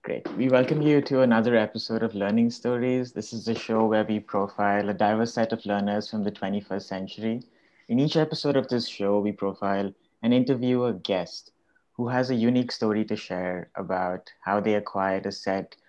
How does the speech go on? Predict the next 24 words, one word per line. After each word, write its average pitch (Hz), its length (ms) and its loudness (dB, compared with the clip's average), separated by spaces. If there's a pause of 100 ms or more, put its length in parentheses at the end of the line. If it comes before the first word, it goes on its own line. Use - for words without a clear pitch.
(180)
of, 95 300 0 (120)
uh, 95 280 0
diverse 123 480 2
skills 113 340 -2
and 104 160 -2
knowledge 101 460 -4
in 101 240 -2
a - 40 -6
unique 101 420 -4
and 101 140 -4
creative 90 540 -8
manner. 87 480 -10 (840)
In 131 140 2
the 165 80 6
process, 123 720 0
we 104 220 -2
hope 107 280 -2
to 113 100 2
uncover 101 540 -2
a 107 100 -2
new 110 160 4
definition 104 580 -2
of 98 160 -6
learning 101 460 -4